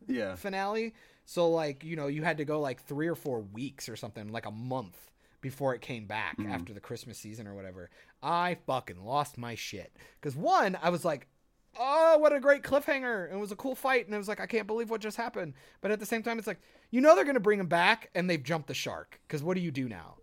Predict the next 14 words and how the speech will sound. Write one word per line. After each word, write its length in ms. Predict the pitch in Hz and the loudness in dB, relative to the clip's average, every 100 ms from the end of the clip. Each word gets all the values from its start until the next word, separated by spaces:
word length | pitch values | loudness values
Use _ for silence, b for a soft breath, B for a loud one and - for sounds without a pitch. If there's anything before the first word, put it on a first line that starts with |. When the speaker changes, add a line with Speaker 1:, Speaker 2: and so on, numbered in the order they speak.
| 160 | -10
Speaker 2:
You 140 | 147 | -2
literally 320 | 185 247 262 | 2 4 2
bring 200 | 190 202 | 0 -2
him 80 | 202 | -2
back 180 | 175 165 | -2 -2
from 140 | - 151 | -4 -8
the 60 | 139 | -6
dead, 420 | 139 131 110 104 - | -4 -4 -4 -10 -10
and 140 | 120 | -8
now 280 | 131 131 127 | -6 -4 -4
it's 160 | 120 117 | -4 -10
like, 300 | 110 101 - | -10 -12 -12
"Oh, 120 | 123 | -12
God." 400 | 98 104 90 90 | -10 -10 -12 -12